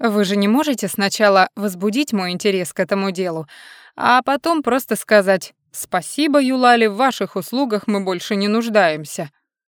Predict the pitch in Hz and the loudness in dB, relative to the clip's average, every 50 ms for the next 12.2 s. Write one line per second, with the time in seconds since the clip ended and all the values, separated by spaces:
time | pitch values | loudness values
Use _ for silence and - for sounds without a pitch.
0 | _ _ _ - 220 214 220 202 196 220 240 233 220 226 202 190 185 185 - - | _ _ _ -4 0 0 0 0 0 0 2 2 2 0 -2 -2 -4 -6 -6 -2
1 | - 208 190 185 190 185 190 196 196 175 165 151 - _ _ _ _ _ _ _ | 0 0 2 2 2 0 0 0 -2 -4 -6 -8 -12 _ _ _ _ _ _ _
2 | _ _ _ _ _ _ _ _ - 233 233 214 208 190 190 208 196 202 202 202 | _ _ _ _ _ _ _ _ -8 -6 -4 -4 -4 -4 -6 -4 0 4 4 6
3 | 202 190 214 214 196 - - 214 202 202 214 226 254 262 - - 202 196 190 196 | 6 6 4 0 0 0 -2 0 2 2 4 4 2 2 2 2 0 0 2 0
4 | 196 190 180 180 220 240 214 233 208 185 175 175 180 196 208 214 190 185 190 180 | 0 -2 -2 0 -2 0 0 0 0 0 0 -2 -2 -2 0 -2 0 -2 -2 0
5 | 196 220 214 185 185 180 175 202 208 220 226 208 185 170 170 156 _ _ _ _ | 2 0 2 0 -2 -4 -2 0 2 4 4 4 4 2 -2 -6 _ _ _ _
6 | _ - 220 233 226 226 220 220 220 - 226 214 220 - - 233 226 208 240 226 | _ 0 4 4 4 4 4 2 0 0 0 -2 0 0 0 -2 0 0 0 -2
7 | - 220 202 190 180 196 185 190 208 208 - - - 233 202 - - 202 185 - | -2 -2 -4 -2 -2 -2 0 0 0 0 0 -2 -4 -4 -4 -4 -4 -6 -6 -6
8 | - 185 180 180 - - 262 254 214 170 - - _ - - - - _ _ - | -4 -4 -4 -4 -4 -4 -4 -2 -2 -4 -6 -8 _ -20 -20 -20 -20 _ _ -4
9 | 208 202 196 202 208 214 196 202 202 - 208 - - 214 196 - 214 240 254 240 | -2 0 2 4 4 4 4 2 -2 -2 -4 -4 -4 -4 -2 2 2 4 4 2
10 | - 226 202 196 - 208 220 233 226 - - 214 202 196 196 190 226 240 220 - | 2 0 -2 -2 0 2 2 2 2 2 0 0 2 2 2 2 2 0 0 0
11 | 214 214 220 214 - 220 208 - 214 220 214 190 208 220 208 202 262 262 208 165 | -2 -2 0 0 0 0 0 2 0 0 2 0 0 0 0 0 0 -2 -2 -2
12 | - - - 156 | -4 -10 -12 -12